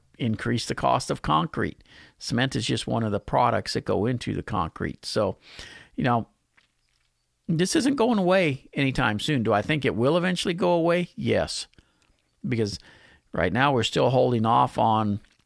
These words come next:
evictions and foreclosures and things like that. As we start evicting and foreclosing, uh, I think that's gonna affect the real estate price. That'll slow down construction a little bit. That in itself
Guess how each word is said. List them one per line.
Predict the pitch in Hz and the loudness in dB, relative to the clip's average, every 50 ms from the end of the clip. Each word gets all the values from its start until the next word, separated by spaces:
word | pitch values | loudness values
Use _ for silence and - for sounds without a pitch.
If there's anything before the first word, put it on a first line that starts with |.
| _ _ _ _ _ _ _ _ _ _ _ _ _ _ _ - - | _ _ _ _ _ _ _ _ _ _ _ _ _ _ _ -6 -2
evictions | 135 127 110 101 131 135 - - - 139 127 117 117 117 104 | 0 0 2 2 2 2 2 0 -2 0 0 0 0 0 -2
and | 113 98 92 | -2 -4 -4
foreclosures | - 95 92 92 - - 143 135 127 127 123 117 - - 123 120 123 117 - | -2 -4 -4 -4 -2 0 2 2 4 2 0 -2 -2 -4 -2 -4 -4 -4 -4
and | 110 98 98 | -6 -4 -4
things | - 123 127 117 - | -2 -2 -2 -2 -2
like | - 104 95 95 _ | -2 -2 -2 -2 _
that. | - 135 139 131 123 117 - - _ - - - - - - - _ _ _ _ | 0 0 2 2 0 0 -2 -6 _ -20 -20 -20 -20 -20 -20 -20 _ _ _ _
As | - - 107 101 | -4 -4 -2 0
we | 117 135 131 | -2 -2 -2
start | - - 151 143 143 131 | 0 2 2 4 4 2
evicting | 113 110 127 135 135 135 - 135 127 123 | 0 0 0 -2 -2 -2 -4 -2 -2 0
and | 107 95 | -2 -4
foreclosing, | - - 98 92 _ - 139 131 131 131 127 123 - 135 127 123 120 - _ _ - - - - _ _ _ - | -2 -2 -4 -4 _ -2 2 2 2 2 2 0 0 0 0 0 -2 -4 _ _ -20 -20 -20 -20 _ _ _ -4
uh, | - 110 107 95 95 90 95 - | -2 0 0 0 0 -2 -2 -2
I | - 117 | -2 -2
think | 110 - 120 113 104 | -2 0 -2 -4 0
that's | - 120 120 - - | 0 0 0 0 -2
gonna | - 131 113 | -4 -2 -2
affect | 110 - - - 113 - - | -4 -2 -2 -2 -2 -2 -4
the | - | -4
real | 98 120 143 143 | 0 0 2 2
estate | 139 127 - - 131 - - | 0 -2 0 -2 -2 -2 -4
price. | - - 131 117 113 117 123 - - _ _ _ | -6 -2 0 0 0 0 -2 -6 -10 _ _ _
That'll | - 110 117 123 127 | 0 0 2 0 0
slow | 127 - - 143 131 120 117 | -2 -4 -2 0 0 0 0
down | 110 117 113 110 110 107 | 0 0 0 0 -2 -2
construction | - - 87 87 - - - 170 160 156 - - 165 156 139 | -4 -6 -6 -6 -6 -2 2 2 2 2 2 -2 0 0 0
a | 135 | 0
little | 135 135 135 131 123 | 0 0 0 -2 -2
bit. | 127 135 123 120 - - _ - - - - - - - - - - - - - _ - - _ _ | 0 0 0 0 -2 -6 _ -16 -14 -12 -12 -14 -14 -18 -20 -20 -20 -20 -20 -20 _ -20 -20 _ _
That | - 107 110 - - | 0 2 2 2 0
in | - 135 | -2 -6
itself | 110 - - - - - 139 117 101 92 92 - - - _ | -4 -4 -4 -4 0 2 2 4 4 2 2 0 -6 -20 _